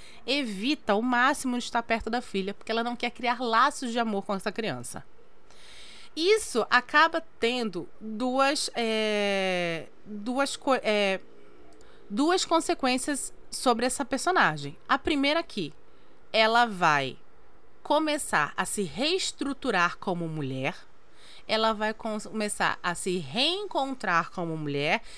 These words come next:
e, consequentemente, ela vai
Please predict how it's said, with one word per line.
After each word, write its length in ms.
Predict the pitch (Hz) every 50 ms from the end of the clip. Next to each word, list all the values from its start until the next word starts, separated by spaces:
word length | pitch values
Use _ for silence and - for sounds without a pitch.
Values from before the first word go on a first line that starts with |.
| - - -
e, 60 | 269
consequentemente, 1200 | 240 - - 226 220 214 - - 196 - - 180 175 - - 185 170 156 151 143 - - - 143 - - - - - - -
ela 340 | 214 214 214 226 220 226 233
vai 500 | 202 175 180 165 156 151 147 143 143